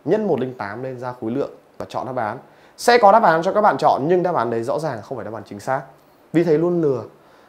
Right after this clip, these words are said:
Thầy nói rồi, với dạng này, khi A G cộng còn dư thì để ý cái, cái phản ứng giữa F E hai cộng và A G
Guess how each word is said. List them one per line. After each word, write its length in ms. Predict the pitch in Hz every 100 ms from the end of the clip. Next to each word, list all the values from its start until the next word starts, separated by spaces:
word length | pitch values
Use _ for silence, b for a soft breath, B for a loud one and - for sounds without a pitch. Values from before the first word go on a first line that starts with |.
| b
Thầy 80 | 123
nói 140 | 120
rồi, 240 | 143 139 113
với 160 | 127
dạng 240 | 143 180 120
này, 200 | 117 110 B B _
khi 280 | - 196 202
A 140 | 196
G 100 | 160 123 117
cộng 240 | 139 104
còn 180 | 120 107
dư 300 | 127 160 151
thì 120 | 123
để 160 | 127 120
ý 440 | 92 107 110 143 180 -
cái, 200 | 113 120 135
cái 100 | 139
phản 180 | 143 107
ứng 180 | 107
giữa 320 | 123 139 175 B B B -
F 140 | 233 -
E 140 | 202
hai 180 | 180 165
cộng 300 | - 143 104
và 80 | 107
A 160 | 117
G 100 | 113